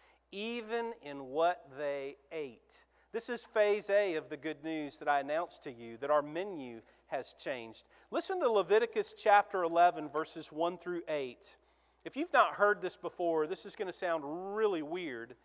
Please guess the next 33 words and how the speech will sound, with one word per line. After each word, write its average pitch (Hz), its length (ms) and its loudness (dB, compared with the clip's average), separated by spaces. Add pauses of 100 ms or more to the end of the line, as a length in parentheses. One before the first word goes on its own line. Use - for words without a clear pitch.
(280)
If 156 120 -12
you 180 100 -8
have 247 280 2
heard 196 220 0
it - 80 -12
before, 165 360 0
I 165 100 4
hope 208 220 0
this - 200 -14
morning 196 340 0
it, 151 100 -8 (180)
it - 180 -20
begins 165 320 -8
to 170 100 -10
make 156 200 -6
more 143 220 -8
sense. - 580 -10 (640)
But - 160 0
to - 120 -6
prove 247 840 -2 (100)
how 180 240 2
holy 233 380 0
the 208 140 0
Lord 196 320 2
was, 147 640 0 (260)
how 170 120 0
he 185 140 -6
was 170 180 -6
not 202 300 2
to 220 80 -4
be 202 160 -8
approached 170 440 -2
simply, 147 760 -8